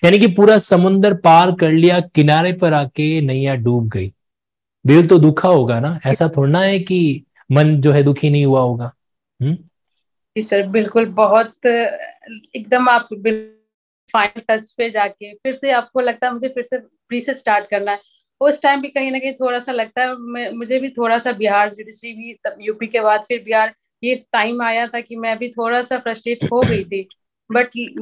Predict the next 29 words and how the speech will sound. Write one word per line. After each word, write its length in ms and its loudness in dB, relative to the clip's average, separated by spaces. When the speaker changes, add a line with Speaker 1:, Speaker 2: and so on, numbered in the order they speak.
Speaker 2:
वो 180 2
time 300 -2
लगा 200 2
कि 180 -6
नहीं, 240 -2
मुझे 260 -2
अभी 220 0
आगे 180 4
Speaker 1:
अच्छा, 160 6
Speaker 2:
बढ़ना 260 4
Speaker 1:
एक, 200 8
एक 60 6
बात 200 8
सच 240 4
Speaker 2:
है। 60 8
Speaker 1:
सच 60 2
बताइएगा 560 4
प्रीति 280 2
जी, 100 2
सच 300 2
बताइएगा, 500 -2
क्योंकि 500 2
ये 80 8
मानव 420 6
प्रकृति 420 0
है, 60 6
human 280 4
nature 380 -2
है। 160 -4